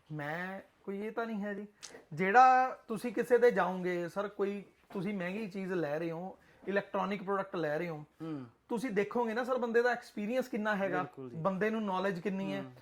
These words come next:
Speaker 1: ਅੱਜ ਦੀ ਡੇਟ 'ਚ ਸਰ, ਸਾਡੇ ਕੋਲ ਵੀ ਲੜਕੇ ਆਉਂਦੇ ਆ, ਮਹੀਨਾ ਦੋ ਮਹੀਨੇ ਕੰਮ ਸਿੱਖਦੇ ਆ, ਆਪਣਾ ਕੰਮ ਕਰ ਲੈਂਦੇ ਆ,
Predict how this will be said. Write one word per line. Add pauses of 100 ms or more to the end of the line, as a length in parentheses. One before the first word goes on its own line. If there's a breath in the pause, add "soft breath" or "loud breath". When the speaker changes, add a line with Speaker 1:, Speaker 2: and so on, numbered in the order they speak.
(260 loud breath)
Speaker 1:
ਅੱਜ
ਦੀ
ਡੇਟ
'ਚ
ਸਰ, (840 soft breath)
ਸਾਡੇ
ਕੋਲ
ਵੀ
ਲੜਕੇ
ਆਉਂਦੇ
ਆ,
ਮਹੀਨਾ
ਦੋ
ਮਹੀਨੇ
ਕੰਮ
ਸਿੱਖਦੇ
ਆ,
ਆਪਣਾ
ਕੰਮ
ਕਰ
ਲੈਂਦੇ
ਆ,